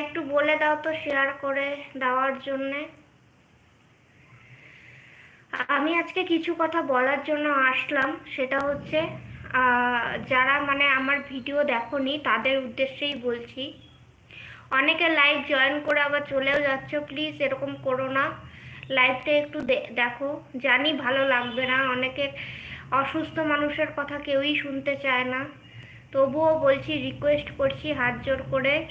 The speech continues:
সবাই একটু লাইভটা শোনো আর একটু থাকো আমার সাথে। আর যারা এখনো পর্যন্ত আমার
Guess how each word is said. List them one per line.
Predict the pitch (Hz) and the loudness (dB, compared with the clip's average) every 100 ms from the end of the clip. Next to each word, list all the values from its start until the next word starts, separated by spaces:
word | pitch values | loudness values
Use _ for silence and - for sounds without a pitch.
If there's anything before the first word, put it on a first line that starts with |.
| - | -6
সবাই | 262 254 277 277 | -4 0 0 -2
একটু | 277 285 | -6 -2
লাইভটা | 269 247 247 277 | 0 0 -2 -6
শোনো | 269 262 254 269 302 - | -4 -6 -4 -4 -6 -8
আর | 240 247 269 - - - - - - - | -2 -2 -2 -8 -18 -18 -18 -18 -10 -6
একটু | 269 - | -4 -6
থাকো | 277 254 233 247 226 233 | -6 -4 -4 -4 -8 -6
আমার | 240 247 247 | -6 -4 -4
সাথে। | 233 220 233 233 - - - - - - - - - - - - | -6 -8 -10 -12 -16 -18 -20 -20 -20 -20 -20 -20 -20 -20 -10 -4
আর | 254 254 | -2 2
যারা | 262 262 285 277 | 4 6 6 4
এখনো | 269 285 302 | 2 -2 -4
পর্যন্ত | 294 285 285 294 294 | 0 -2 0 0 2
আমার | 302 269 269 277 | 2 2 4 2